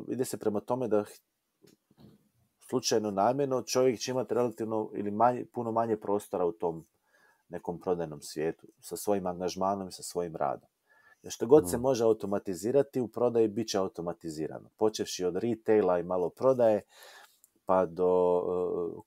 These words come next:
Speaker 1: kupovine i prodaje robe široke potrošnje u B two B svijetu, pa do, a, a, a, a,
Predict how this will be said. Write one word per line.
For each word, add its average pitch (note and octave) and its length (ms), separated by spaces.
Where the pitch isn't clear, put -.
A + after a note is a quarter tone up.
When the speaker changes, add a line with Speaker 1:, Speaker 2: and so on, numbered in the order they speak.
Speaker 1:
kupovine A2 580
i G2 60
prodaje G#2+ 480
robe G2+ 240
široke G2+ 420
potrošnje A2 800
u G2+ 80
B G2+ 140
two A2 200
B G#2+ 160
svijetu, G2+ 640
pa E2+ 240
do, E2+ 300
a, E2 140
a, E2 380
a, E2 260
a, E2+ 160